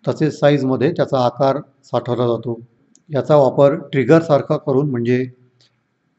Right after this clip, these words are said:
जर ॲनिमेशनच्या चित्राचा आकार एखाद्या ठराविक आकाराचा झाला, तर त्याच्यानंतर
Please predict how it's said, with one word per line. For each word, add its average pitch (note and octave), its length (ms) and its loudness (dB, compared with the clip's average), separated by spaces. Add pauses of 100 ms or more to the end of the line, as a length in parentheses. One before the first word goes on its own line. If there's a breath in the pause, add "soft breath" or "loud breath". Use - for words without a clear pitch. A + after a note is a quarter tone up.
(160)
जर C3 260 4
ॲनिमेशनच्या C#3+ 800 0
चित्राचा C3 680 0 (140)
आकार B2 300 0 (640)
एखाद्या B2+ 360 2
ठराविक B2+ 520 0 (540)
आकाराचा C3 480 -2
झाला, B2+ 340 2 (680)
तर C3+ 80 2
त्याच्यानंतर C3+ 800 -2